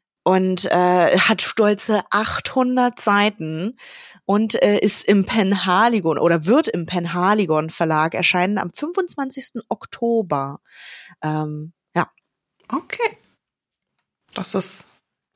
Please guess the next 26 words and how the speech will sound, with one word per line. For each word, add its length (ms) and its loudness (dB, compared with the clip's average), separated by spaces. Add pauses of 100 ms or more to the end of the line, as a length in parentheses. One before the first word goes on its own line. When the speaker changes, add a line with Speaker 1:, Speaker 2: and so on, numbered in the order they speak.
Speaker 2:
äh, 260 0
klingt, 520 -2
äh, 240 -4 (580)
klingt 240 -6
spannend, 340 -4
aber 160 -2
die 140 -6
achthundertvierzig 580 -8
Seiten 260 -6
haben 120 -2
mir 80 -2
gerade 200 -4
Angst 280 -4
gemacht. 420 -6
Speaker 1:
Ja. 260 2
Speaker 2:
<laughs> 380 2
Speaker 1:
City, 500 4 (220)
City 480 2
of 220 0
Bones 340 0
heißt 280 4
die 40 4
Speaker 2:
Ah, 140 4
Speaker 1:
Reihe. 180 -2
Speaker 2:
ja, 200 2 (100)
ja, 120 -2